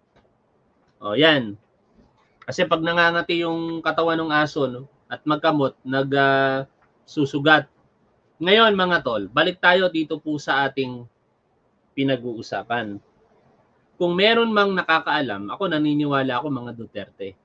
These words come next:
Alam po nila kung nasaan si Kibuloy. Pero sabi nga ni Rodrigo Duterte, hindi niya sasabihin. Doon sa mga instrumento naman na ginagamit ng ating kapulisan sa paghahanap sa kanya,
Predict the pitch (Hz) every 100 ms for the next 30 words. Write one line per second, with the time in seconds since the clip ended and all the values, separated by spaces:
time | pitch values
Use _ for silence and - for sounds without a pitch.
0 | _ _ _ _ 120 131 135 135 131 127
1 | 123 120 110 107 107 107 104 104 98 98
2 | 101 95 95 _ _ _ - 190 220 180
3 | 170 160 147 156 156 151 151 143 151 143
4 | 139 139 190 190 - 147 151 _ _ _
5 | 147 151 147 147 185 180 165 151 147 143
6 | _ _ _ - - 147 160 123 117 147
7 | 147 101 92 _ _ _ 135 185 208 226
8 | 220 220 214 202 214 208 233 233 214 214
9 | 202 185 175 180 175 180 180 175 165 156
10 | 156 170 180 175 175 156 151 147 143 139
11 | 147 147 151 151 - 180 180 135 107 104